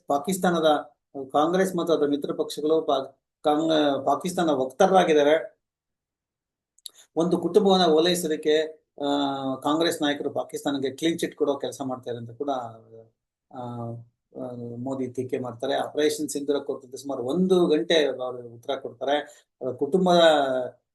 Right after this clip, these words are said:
ಆ, ಕಾಂಗ್ರೆಸ್ ಕುಟುಂಬದ ನಾಯಕರು, ಕಾಂಗ್ರೆಸ್ ನಾಯಕರು ಕುಟುಂಬದ ಒಳಗೆ ಒತ್ತಡಕ್ಕೆ ಒಳಗಾಗಬಾರ್ದು, ರಾಷ್ಟ್ರೀಯ ಹೆಮ್ಮೆಯ ಕ್ಷಣವನ್ನು ಅಪಹಾಸ್ಯದ ವಿಷಯವನ್ನಾಗಿ ಮಾಡಬಾರ್ದು. ಇಲ್ಲಿ ಒಂದು ಅಪಹಾಸ್ಯ ಏನು ಅಂತಂದ್ರೆ,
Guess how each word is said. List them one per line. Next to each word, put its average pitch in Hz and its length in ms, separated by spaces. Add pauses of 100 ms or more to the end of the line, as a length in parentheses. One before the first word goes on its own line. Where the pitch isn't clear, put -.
(100)
ಆ, 131 200
ಕಾಂಗ್ರೆಸ್ 165 480
ಕುಟುಂಬದ 156 320
ನಾಯಕರು, 143 680
ಕಾಂಗ್ರೆಸ್ 156 480
ನಾಯಕರು 139 360
ಕುಟುಂಬದ 156 420 (340)
ಒಳಗೆ 131 480
ಒತ್ತಡಕ್ಕೆ 123 440
ಒಳಗಾಗಬಾರ್ದು, 135 800 (180)
ರಾಷ್ಟ್ರೀಯ 165 480
ಹೆಮ್ಮೆಯ 151 400
ಕ್ಷಣವನ್ನು 143 480
ಅಪಹಾಸ್ಯದ 151 520
ವಿಷಯವನ್ನಾಗಿ 135 640
ಮಾಡಬಾರ್ದು. 123 460 (160)
ಇಲ್ಲಿ 190 380
ಒಂದು 208 280
ಅಪಹಾಸ್ಯ 180 520
ಏನು 175 220
ಅಂತಂದ್ರೆ, 156 680